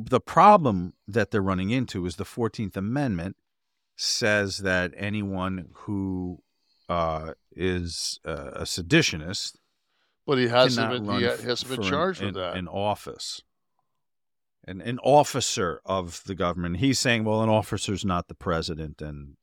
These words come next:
Speaker 1: and they're arguing otherwise.
Speaker 2: But
Speaker 1: I
Speaker 2: he's a-,
Speaker 1: don't
Speaker 2: but
Speaker 1: think any of
Speaker 2: also
Speaker 1: this is gonna happen. I think this is a big waste of time.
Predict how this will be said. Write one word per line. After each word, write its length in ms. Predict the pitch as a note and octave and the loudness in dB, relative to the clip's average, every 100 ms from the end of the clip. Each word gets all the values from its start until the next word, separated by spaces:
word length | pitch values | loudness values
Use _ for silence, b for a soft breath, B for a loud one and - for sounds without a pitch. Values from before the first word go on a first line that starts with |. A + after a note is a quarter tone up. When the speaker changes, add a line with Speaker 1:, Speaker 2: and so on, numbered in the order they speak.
| - | -18
Speaker 1:
and 240 | C#2+ C#2 - | -18 -16 -10
they're 260 | E2 D2 | -8 -8
arguing 460 | C#2 D2 D#2 D2+ D2 | -10 -10 -10 -10 -8
otherwise. 340 | F#2+ F2 - C#3 | -6 -4 0 4
Speaker 2:
But 60 | D#3 | 6
Speaker 1:
I 20 | |
Speaker 2:
he's 80 | D#3+ | 8
a-, 40 | |
Speaker 1:
don't 160 | G3+ A#3+ | 6 6
Speaker 2:
but 80 | |
Speaker 1:
think 120 | A3 D3+ | 4 4
any 180 | D#3+ C#3+ | 4 4
of 60 | |
Speaker 2:
also 20 | C3 | 4
Speaker 1:
this 140 | B2 | 0
is 80 | A2 | -2
gonna 180 | G#2 F2+ | -4 -2
happen. 240 | G2 F#2 | -2 -2
I 40 | |
think 200 | F#2+ C#3+ A2 | -4 -4 -4
this 220 | G#2 A2 B2+ | 0 0 0
is 120 | G#2+ | -2
a 60 | |
big 140 | G2 G#2 | -2 -2
waste 300 | G2 G2 - | 0 0 -2
of 100 | F2 | -8
time. 460 | - F2 F#2 A#2+ | -8 -6 -4 -6